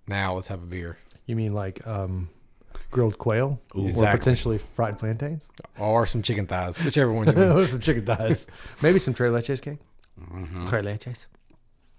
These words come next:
Speaker 2: Tres leches. How do you?
Speaker 3: I'm in.
Speaker 2: I'm, I'm wrong. I'm
Speaker 3: That's
Speaker 2: so
Speaker 3: called
Speaker 2: bad.
Speaker 3: tres leche.
Speaker 2: I'm bad at it.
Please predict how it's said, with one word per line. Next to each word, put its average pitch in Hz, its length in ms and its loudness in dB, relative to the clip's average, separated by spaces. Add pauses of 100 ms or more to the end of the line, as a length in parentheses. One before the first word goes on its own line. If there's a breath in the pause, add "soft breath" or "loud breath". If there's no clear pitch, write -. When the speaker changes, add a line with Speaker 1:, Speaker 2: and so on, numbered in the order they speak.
(140)
Speaker 2:
Tres 107 220 -4
leches. 139 380 -6
How 123 100 -4
do 117 60 -2
you? 107 80 0
Speaker 3:
I'm 120 60 0
in. 113 280 -2 (200)
Speaker 2:
I'm, 107 200 -6
I'm 110 140 -8
wrong. 87 320 -14
I'm 127 80 -10
Speaker 3:
That's 160 120 -4
Speaker 2:
so 90 40 -6
Speaker 3:
called 98 140 -2
Speaker 2:
bad. 92 80 -8
Speaker 3:
tres 85 160 -4
leche. 78 320 -6 (100)
Speaker 2:
I'm 135 120 -4
bad 90 200 -12
at 87 120 -12
it. - 80 -20